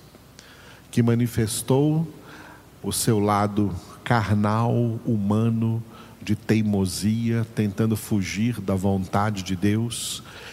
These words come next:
e depois ficando até mesmo irado contra a vontade de Deus,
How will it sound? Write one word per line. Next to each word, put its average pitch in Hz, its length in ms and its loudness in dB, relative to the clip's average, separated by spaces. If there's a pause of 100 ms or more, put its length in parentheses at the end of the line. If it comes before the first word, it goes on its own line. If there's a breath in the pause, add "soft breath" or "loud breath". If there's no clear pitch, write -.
(120)
e 110 60 -2
depois 110 800 0 (920 loud breath)
ficando 113 580 0
até 104 300 -4
mesmo 110 560 0
irado 110 800 -2
contra 107 580 -2
a 104 160 -2
vontade 98 720 -2
de 95 140 -2
Deus, 104 560 -2